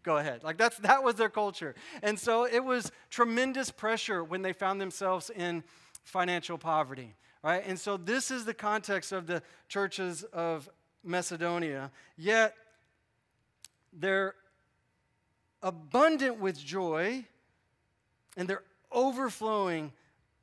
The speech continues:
with generosity. Do you see that? Man, I don't know about you, but, like, I, I've not arrived in this area. And so I love looking at this passage so many times because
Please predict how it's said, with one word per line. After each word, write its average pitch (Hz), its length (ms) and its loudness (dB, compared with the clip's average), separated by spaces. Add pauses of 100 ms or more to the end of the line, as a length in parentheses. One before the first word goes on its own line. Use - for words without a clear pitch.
(360)
with 170 200 -4
generosity. 156 760 -2
Do 120 60 -16
you 147 80 -10
see 220 220 -2
that? 330 340 4 (1200)
Man, 240 200 2
I 262 120 10
don't 370 140 8
know 370 160 6
about 302 300 8
you, 277 400 2
but, 196 160 -4
like, 185 320 0
I, 254 260 4 (640)
I've 302 200 8
not 330 200 6
arrived 208 600 6
in 196 160 -2
this 196 260 -2
area. 175 420 0 (200)
And 190 160 0
so 208 80 -2
I 208 140 6
love 226 420 2
looking 220 360 0
at 208 140 -2
this 196 160 -8
passage 190 420 -2
so 202 200 -6
many 202 180 -4
times 185 420 -4
because 175 400 -6